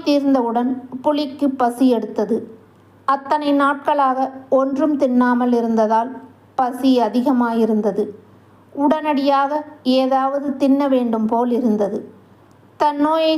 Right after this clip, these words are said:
தீர்த்தவன் என்று சிறிது கூட எண்ணி பாராமல் புலி மருத்துவன் மீது பாய்ந்தது. அவனை அறைந்து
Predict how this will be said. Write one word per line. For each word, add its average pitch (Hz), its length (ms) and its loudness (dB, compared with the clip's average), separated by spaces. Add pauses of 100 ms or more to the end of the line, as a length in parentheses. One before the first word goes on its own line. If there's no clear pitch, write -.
தீர்த்தவன் 285 640 -2
என்று 240 280 2 (280)
சிறிது 302 460 0
கூட 302 240 2 (140)
எண்ணி 262 280 2
பாராமல் 226 600 0 (420)
புலி 285 300 2 (340)
மருத்துவன் 269 680 0
மீது 233 280 2
பாய்ந்தது. 220 560 0 (720)
அவனை 269 380 0 (180)
அறைந்து 269 500 0